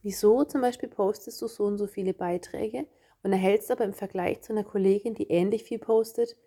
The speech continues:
an der Stelle wesentlich mehr Resonanz oder wesentlich weniger Resonanz? Das ist eine Frage der Energie. Und so ist einfach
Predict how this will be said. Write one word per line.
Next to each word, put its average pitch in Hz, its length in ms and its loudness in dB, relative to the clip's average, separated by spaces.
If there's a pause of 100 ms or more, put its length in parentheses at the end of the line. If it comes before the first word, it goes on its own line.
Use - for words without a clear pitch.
(220)
an 208 120 -4
der 196 100 2
Stelle 208 300 4
wesentlich 196 400 2
mehr 180 340 4
Resonanz 220 680 -4 (400)
oder 208 160 4
wesentlich 214 440 2
weniger 220 400 0
Resonanz? 170 600 -14 (680)
Das - 80 -20
ist - 60 -10
eine 196 80 -10
Frage 196 280 0
der 208 100 4
Energie. 202 520 -2 (1700)
Und 208 180 0
so 247 240 4
ist - 220 -6
einfach 208 320 -6